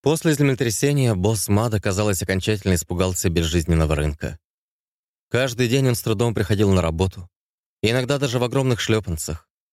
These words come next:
Его пальцы были опухшими, и краснота от них доходила до самых щиколоток и отливала фиолетовым. С того раза, как пожилой отец отчитал его, он начал лично принимать каждого банковского менеджера, перешучивался с ними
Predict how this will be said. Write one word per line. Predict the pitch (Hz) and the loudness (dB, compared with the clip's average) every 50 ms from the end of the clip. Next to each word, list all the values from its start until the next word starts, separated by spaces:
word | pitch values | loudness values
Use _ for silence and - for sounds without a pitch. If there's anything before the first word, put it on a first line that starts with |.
| _ _ _ - | _ _ _ -2
Его | 95 95 95 95 92 | 0 0 2 0 0
пальцы | - 101 98 90 - - | 0 -2 -2 -2 -2 -2
были | 95 90 90 87 | 0 0 2 2
опухшими, | 85 80 - - 95 87 - - - 82 82 | 0 -2 -2 -2 -4 -4 -2 -2 0 0 0
и | 82 | 0
краснота | - - 101 92 - 107 92 - 107 104 | 0 -2 -2 -2 -2 -2 -2 0 0 0
от | 104 98 - | 0 0 0
них | 90 82 76 | -2 -2 -2
доходила | 80 85 80 98 92 104 101 98 | -2 -2 -2 0 0 0 2 2
до | 90 90 | 0 0
самых | 85 - 104 101 101 87 | -2 -2 0 0 -2 -2
щиколоток | 85 - - 107 90 - 78 73 - - 82 - _ _ _ _ _ | -2 -4 -4 -4 -2 -4 -4 -4 -6 -8 -12 -16 _ _ _ _ _
и | - 92 | -2 -2
отливала | 87 85 - 92 82 82 82 78 76 | -2 -2 -2 -2 -2 0 -2 -2 -2
фиолетовым. | - - 85 80 78 73 - - 73 73 69 - - _ _ _ _ _ _ _ _ _ _ _ _ _ _ _ _ _ _ _ _ | -2 -2 -2 -2 -2 -4 -6 -8 -10 -10 -12 -12 -14 _ _ _ _ _ _ _ _ _ _ _ _ _ _ _ _ _ _ _ _
С | - - | -8 -4
того | - 131 123 127 143 | -2 0 2 2 2
раза, | 151 151 147 127 127 | 2 2 0 0 -2
как | - 127 104 | -2 -4 -2
пожилой | - 127 104 104 113 123 120 110 | -2 -2 0 2 2 2 2 2
отец | 98 120 113 - - | 2 0 -2 -2 -4
отчитал | 92 - - - 90 - 90 92 98 | -8 -4 -2 -2 0 0 0 0 0
его, | 95 90 80 80 78 - _ _ _ _ _ _ _ | 0 2 0 0 -2 -4 _ _ _ _ _ _ _
он | 95 98 113 127 131 | -2 0 2 2 0
начал | 135 - - 143 135 | 0 0 0 2 2
лично | 131 131 139 147 - - 147 | 2 2 0 0 -2 -2 -2
принимать | 117 127 123 117 110 113 120 117 - | 0 0 2 2 2 2 0 -2 -2
каждого | - 117 113 104 98 104 98 | -2 -4 -2 0 0 0 0
банковского | 90 92 95 90 90 - - - 85 78 | 0 0 0 -2 -4 -8 -4 -2 0 2
менеджера, | 76 78 85 92 85 - - 82 80 - - _ _ _ _ _ _ _ | 2 4 4 2 2 0 -2 -4 -6 -8 -14 _ _ _ _ _ _ _
перешучивался | - 165 160 156 117 - 127 123 - - 107 98 98 92 - 95 | -2 0 0 0 0 0 0 0 0 0 0 2 0 0 -2 -4
с | - - | -4 0
ними | 98 90 87 82 82 - | 2 2 2 0 -2 -6